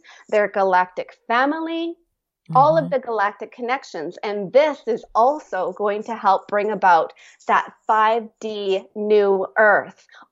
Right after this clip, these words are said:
Speaker 1: All of this has been prophesized and foretold in over thirty different religions and cultures around the world. So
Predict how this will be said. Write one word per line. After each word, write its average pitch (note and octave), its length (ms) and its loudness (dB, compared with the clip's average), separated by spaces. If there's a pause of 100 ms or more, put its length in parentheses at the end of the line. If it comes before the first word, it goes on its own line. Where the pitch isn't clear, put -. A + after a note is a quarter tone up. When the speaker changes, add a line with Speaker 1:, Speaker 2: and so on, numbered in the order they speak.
Speaker 1:
All D4 260 6
of A#3+ 200 -4
this F#3 260 -2 (180)
has G#3 240 -8
been G3 220 -6
prophesized G#3+ 760 0
and A3 140 -8
foretold F#3+ 600 -4 (760)
in A3+ 120 2
over A#3 260 2
thirty A#3 340 -2
different A3 340 -8
religions G#3+ 540 0
and G3 140 -2
cultures G#3 480 -2
around F3+ 300 0
the F3 80 -2
world. F3 420 0 (500)
So A3+ 600 2